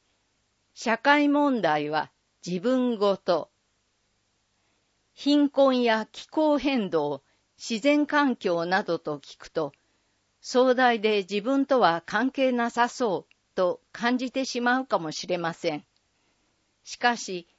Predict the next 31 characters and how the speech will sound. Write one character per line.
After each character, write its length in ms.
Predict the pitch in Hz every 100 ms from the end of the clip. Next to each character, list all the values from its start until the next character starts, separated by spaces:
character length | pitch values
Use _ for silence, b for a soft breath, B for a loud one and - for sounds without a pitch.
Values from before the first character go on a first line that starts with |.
| _ _
新 380 | - - 277 294
型 320 | 294 294 262
コ 160 | - 233
ロ 160 | 262
ナ 200 | 262 262
ウ 120 | 247
イ 80 | 247
ル 100 | 226
ス 160 | 208 180
が 260 | 165 156
そ 260 | 165 - 240
う 40 |
で 160 | 190 170
あ 140 | 170
る 160 | 175 156
よ 180 | 151 147
う 60 |
に、 240 | 151 147 - _ _ _ _ _ _
エ 100 | 220
ス 200 | 220 302
デ 80 | 294
ィ 160 | 294 294
ー 20 |
ジ 100 | 254
ー 240 | 285 277 175
ズ 100 | 170
の 200 | 156 151
達 260 | 196 175
成 320 | - - 190 185
に 120 | 175
も、 220 | 151 135